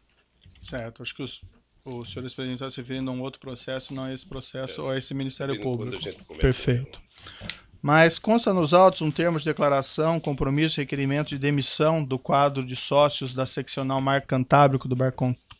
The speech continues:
Speaker 1: com Bancop, que depois veio a ser o condomínio Solares, assinado pela senhora sua esposa. <coughs> Eu posso lhe mostrar o
Speaker 2: Isso
Speaker 1: documento?
Speaker 2: quando?
Speaker 1: Isso em dois mil e nove, a data que tem no documento.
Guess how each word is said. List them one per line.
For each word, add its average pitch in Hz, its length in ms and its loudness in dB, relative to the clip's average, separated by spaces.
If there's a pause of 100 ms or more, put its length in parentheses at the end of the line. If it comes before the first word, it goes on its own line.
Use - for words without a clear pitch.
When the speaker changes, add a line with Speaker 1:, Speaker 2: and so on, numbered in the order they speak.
(120)
Speaker 1:
com 123 180 2
Bancop, 131 640 2 (880)
que - 80 -8
depois 123 400 2
veio 123 220 2
a - 20 0
ser 127 200 -4
o 123 100 2
condomínio 123 420 0
Solares, 135 720 2 (460)
assinado 135 560 4
pela 139 320 2
senhora 139 300 0
sua 135 180 0
esposa. 135 400 4 (560)
<coughs> - 480 -20
Eu 131 60 -12
posso 135 280 -2
lhe 135 60 -4
mostrar 127 320 -2
o 127 40 2
Speaker 2:
Isso 123 180 -4
Speaker 1:
documento? 165 500 0
Speaker 2:
quando? - 40 -18 (1400)
Speaker 1:
Isso 139 320 -4
em 143 60 -6
dois 139 200 -6
mil 143 120 -8
e 156 40 -6
nove, 127 520 -4
a - 20 -6
data 120 380 -12
que - 80 -20
tem 131 120 -14
no 120 120 -8
documento. 127 680 -10